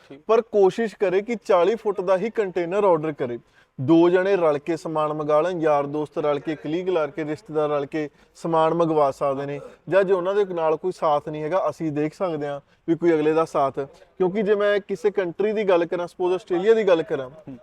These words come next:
Speaker 2: ਰੇਟ ਫਲਕਚੁਏਟ ਹੁੰਦੇ ਰਹਿੰਦੇ ਨੇ। ਵੈਸੇ ਤੇ ਅੱਜ ਦੇ ਰੇਟ ਦੀ ਵੈਸੇ ਗੱਲ ਕਰਾਂ, ਇੱਕ ਵੀਹ ਫੁੱਟ ਦਾ ਕੰਟੇਨਰ ਦੀ ਪਹੁੰਚ ਜਿਹੜੀ ਹੋ ਜਾਂਦੀ ਹੈ ਸਿਡਨੀ, ਮੈਲਬਰਨ, ਜਿੱਥੇ ਮਰਜ਼ੀ ਹੋਏ, approx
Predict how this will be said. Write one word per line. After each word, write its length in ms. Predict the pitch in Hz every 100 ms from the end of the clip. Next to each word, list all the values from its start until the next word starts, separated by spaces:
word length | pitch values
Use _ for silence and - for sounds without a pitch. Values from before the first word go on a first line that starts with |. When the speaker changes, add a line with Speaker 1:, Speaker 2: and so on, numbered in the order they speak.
| -
Speaker 2:
ਰੇਟ 200 | 170 180
ਫਲਕਚੁਏਟ 480 | - 185 165 233 214
ਹੁੰਦੇ 260 | 190 160
ਰਹਿੰਦੇ 240 | 156 160 185
ਨੇ। 140 | 202
ਵੈਸੇ 280 | 202 165 196
ਤੇ 160 | 196 180
ਅੱਜ 120 | 151
ਦੇ 160 | 170
ਰੇਟ 180 | 165 160
ਦੀ 120 | 156
ਵੈਸੇ 280 | 170 156 208
ਗੱਲ 200 | 185 151
ਕਰਾਂ, 220 | 147 131 127 _ _ -
ਇੱਕ 120 | 202
ਵੀਹ 320 | 214 156 202 254
ਫੁੱਟ 240 | 220 185
ਦਾ 180 | 175 196
ਕੰਟੇਨਰ 560 | - 175 165 170 196
ਦੀ 160 | 214 220
ਪਹੁੰਚ 360 | 185 160 185 202
ਜਿਹੜੀ 280 | 185 196
ਹੋ 140 | 196 175
ਜਾਂਦੀ 360 | 156 156 160
ਹੈ 220 | 143 135 156 _ -
ਸਿਡਨੀ, 360 | - 175 165 170
ਮੈਲਬਰਨ, 480 | 165 156 175 180 165
ਜਿੱਥੇ 220 | 160 -
ਮਰਜ਼ੀ 240 | 165 151 160
ਹੋਏ, 80 | -
approx 380 | 156 180 196 -